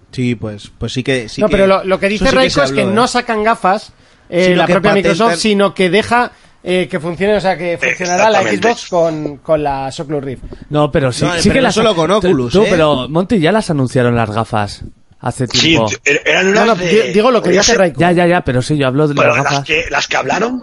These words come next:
Speaker 3: podía ser de Lenovo, no me acuerdo qué compañía
Speaker 1: Lenovo,
Speaker 3: era, que además
Speaker 1: Asus, se-, salían
Speaker 4: Sí.
Speaker 1: un montón de
Speaker 3: Asus, sí.
Speaker 1: gafas, tío.
Speaker 4: Sí, ha-, había varias
Speaker 3: Son
Speaker 4: marcas que estaban
Speaker 3: baratillas, que no
Speaker 4: detrás.
Speaker 3: tienen sensor de posicionamiento, de hecho,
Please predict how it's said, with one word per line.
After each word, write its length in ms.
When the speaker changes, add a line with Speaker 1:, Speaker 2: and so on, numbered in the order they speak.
Speaker 3:
podía 240
ser 140
de 80
Lenovo, 580
no 80
me 80
acuerdo 280
qué 180
compañía 520
Speaker 1:
Lenovo, 160
Speaker 3:
era, 40
que 40
además 60
Speaker 1:
Asus, 580
se-, 200
salían 360
Speaker 4:
Sí. 20
Speaker 1:
un 80
montón 280
de 80
Speaker 3:
Asus, 140
sí. 60
Speaker 1:
gafas, 220
tío. 100
Speaker 4:
Sí, 80
ha-, 140
había 200
varias 240
Speaker 3:
Son 80
Speaker 4:
marcas 300
que 80
estaban 240
Speaker 3:
baratillas, 160
que 60
no 80
Speaker 4:
detrás. 60
Speaker 3:
tienen 280
sensor 380
de 140
posicionamiento, 680
de 140
hecho, 300